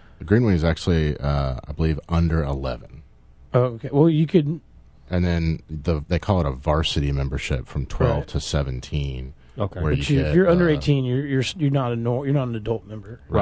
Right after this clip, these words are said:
Speaker 3: Right.
Speaker 1: You're a youth member, and then again, so the Green Wing, I think the difference is the magazine you get for Green Wings is, like, coloring and stuff like that, and then the varsity is obviously a little more.
Speaker 2: That's where you get the, the adult publication,
Speaker 1: Yeah.
Speaker 2: but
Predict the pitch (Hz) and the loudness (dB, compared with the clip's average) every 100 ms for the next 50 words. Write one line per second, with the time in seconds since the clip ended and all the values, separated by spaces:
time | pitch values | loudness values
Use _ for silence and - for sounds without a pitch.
0 | 87 78 82 78 76 80 - 80 73 76 | 0 0 0 0 0 -2 0 -2 0 0
1 | 73 73 76 76 147 71 76 80 - 95 | 0 0 0 0 0 -2 -2 -2 -2 0
2 | 82 98 107 90 80 78 85 69 69 71 | 0 0 2 2 0 0 -2 -4 -4 -4
3 | 69 - 67 - 64 - 139 - 67 - | -4 -6 -8 -8 -8 -6 -6 -6 -6 -6
4 | - - 71 69 67 65 73 - 62 64 | -8 -8 -6 -4 -4 -6 -8 -10 -10 -14
5 | - - - - 69 64 62 62 60 62 | -18 -20 -10 -6 -4 -4 -6 -8 -10 -10
6 | - 69 69 - 65 64 58 76 71 69 | -8 -8 -8 -6 -6 -6 -8 -6 -4 -4
7 | 65 60 65 71 71 - 62 60 60 60 | -6 -10 -10 -8 -8 -10 -14 -12 -14 -14
8 | - 62 62 62 62 62 - - - - | -12 -12 -12 -12 -12 -12 -14 -18 -20 -20
9 | - - - 147 147 147 127 117 113 127 | -20 -20 -2 0 2 2 0 -4 -6 -4
10 | 120 - 127 113 - 120 110 117 - 110 | -4 -6 -8 -8 -8 -6 -4 -6 -4 -6
11 | 107 - 117 107 - - - 110 | -6 -4 -2 -2 -6 -10 -6 -6